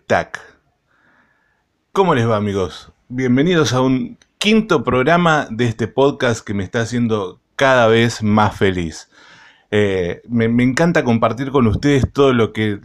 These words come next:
todo lo que yo pude escribir, eh, todo lo que otros autores me, me dicen, "Che, mirá, acá tengo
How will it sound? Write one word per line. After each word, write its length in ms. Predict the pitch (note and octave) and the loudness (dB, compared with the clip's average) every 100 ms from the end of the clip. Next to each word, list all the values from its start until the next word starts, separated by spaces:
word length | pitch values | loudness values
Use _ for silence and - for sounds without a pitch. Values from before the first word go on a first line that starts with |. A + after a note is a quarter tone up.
| G2+ | -6
todo 180 | C3 B2+ | -4 -2
lo 120 | A2+ | -4
que 80 | G2+ | -4
yo 240 | B2 A2+ | -6 -6
pude 220 | B2 A#2 | 0 0
escribir, 500 | - G#2+ G#2 A2+ B2 B2+ - - _ | 0 0 0 0 -2 -8 -20 -20 _
eh, 460 | - G2 F#2+ F#2+ G2 | -6 -4 -2 -4 -6
todo 180 | - C#3 | 0 0
lo 140 | A#2+ A2 | 0 -2
que 420 | G#2+ G2+ G#2 - - | -2 -2 -4 -8 -4
otros 380 | C#3+ D3 C#3+ A#2+ | -2 0 0 0
autores 580 | G#2+ G#2 C3 C3+ A#2 | -2 0 0 0 0
me, 220 | A2 G2+ G2+ | 0 -2 -2
me 200 | G2+ G#2 | -2 -2
dicen, 300 | A#2 A#2+ G#2+ | 0 0 0
"Che, 180 | C#3 | 2
mirá, 240 | C#3 C3 C3+ | 2 2 2
acá 200 | B2 B2+ | 2 0
tengo 360 | C3 B2 A#2 | 0 2 0